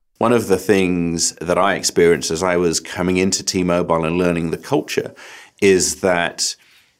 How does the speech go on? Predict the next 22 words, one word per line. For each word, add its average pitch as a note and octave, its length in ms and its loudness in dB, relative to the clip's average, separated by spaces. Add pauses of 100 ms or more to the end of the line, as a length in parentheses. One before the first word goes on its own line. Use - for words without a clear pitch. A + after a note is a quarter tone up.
(160)
when A#2+ 180 2
you C#3 120 4
have A2+ 220 -2
a F#2+ 100 0
strong G2+ 1000 0
culture F#2 520 -2
and E2+ 100 -2
you F2 60 0
have G2 140 -2
a F2+ 60 -4
successful - 640 -2
company, G2 640 -6 (440)
sometimes G#2+ 880 0
you F#2+ 60 -2
need F#2+ 220 2
to - 100 -2
just - 380 -2 (580)
put - 140 -2
a G2+ 40 6
pause A#2 440 2
in F2+ 100 0
place - 500 -4